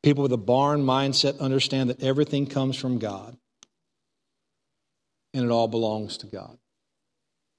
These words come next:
I'm not there yet, but I have heard of people who give more than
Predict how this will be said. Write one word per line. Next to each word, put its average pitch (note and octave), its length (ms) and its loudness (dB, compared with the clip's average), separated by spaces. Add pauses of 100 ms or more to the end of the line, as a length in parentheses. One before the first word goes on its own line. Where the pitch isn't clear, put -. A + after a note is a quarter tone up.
(1900)
I'm E3 100 2
not C3+ 200 0
there C3 200 2
yet, A#2+ 400 -2 (2500)
but - 100 2
I C3 120 6
have B2+ 140 0
heard D#3+ 280 4
of - 160 0
people D#3+ 400 0 (2000)
who F3 140 6
give C#3 240 4
more C#3+ 460 4
than B2+ 500 0